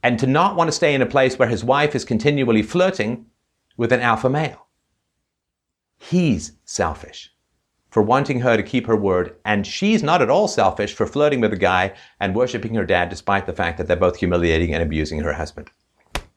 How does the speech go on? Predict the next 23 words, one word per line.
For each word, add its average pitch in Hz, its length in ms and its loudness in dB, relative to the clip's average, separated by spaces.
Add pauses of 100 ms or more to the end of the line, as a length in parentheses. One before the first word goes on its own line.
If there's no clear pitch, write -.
(160)
Oh 165 180 0
my 107 140 -2
God. 151 340 -2 (640)
These, 190 200 2
and 151 140 2
this 180 160 0
is 214 100 2
why 175 120 4
I'm 139 80 4
saying, 196 340 0
like, 123 180 2
it's, - 280 -2
it's 156 180 2
so 175 240 2
astonishingly 131 960 0
toxic - 580 -4
a 104 60 6
movie. 151 420 2 (680)
Like, - 340 0 (100)
it 151 160 4
really 214 240 4
should - 200 2
come 165 360 0